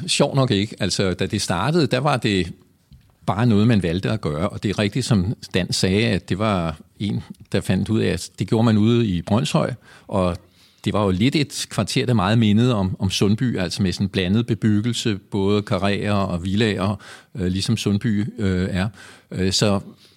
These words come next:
der var sådan set ikke så meget kontrovers i, i, i det til at starte med.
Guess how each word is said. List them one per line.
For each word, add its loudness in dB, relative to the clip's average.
der 4
var 2
sådan 2
set 0
ikke 0
så 4
meget 2
kontrovers 2
i, 2
i, 2
i 4
det 0
til 0
at 0
starte 0
med. 4